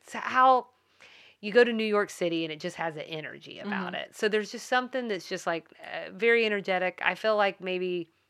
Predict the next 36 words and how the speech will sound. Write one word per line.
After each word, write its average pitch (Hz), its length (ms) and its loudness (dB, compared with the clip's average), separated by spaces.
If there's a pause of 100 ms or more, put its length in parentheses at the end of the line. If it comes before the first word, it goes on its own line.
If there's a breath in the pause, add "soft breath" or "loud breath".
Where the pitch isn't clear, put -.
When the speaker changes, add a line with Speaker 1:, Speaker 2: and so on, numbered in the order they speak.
(400)
Speaker 1:
uh, 185 160 0 (120)
maybe 254 320 -2
some 285 220 -6
like-mindedness 277 800 -2
there. 269 340 -4 (320 soft breath)
They 311 60 -6
may 370 140 -6
not 214 180 -4
like 202 180 2
my 208 60 -6
Southern 196 320 0
accent. 233 500 0 (260 loud breath)
<laughs> - 180 -14
They 214 60 -4
may 220 200 12
think 233 180 6
Speaker 2:
Boston 269 60 10
Speaker 1:
I'm 202 160 8
dumber 214 260 6
than 214 160 2
a 220 60 4
box 240 320 12
of 240 60 -4
rocks. - 440 8 (100)
Speaker 2:
I 247 120 2
wonder 349 320 4
if - 100 -6
Boston 165 440 2
feels 151 220 0
like 151 120 -2
a 151 40 0
giant 143 300 0
coffee - 300 -4
shop. - 340 -4 (880 soft breath)
You 233 120 6
know? 285 320 4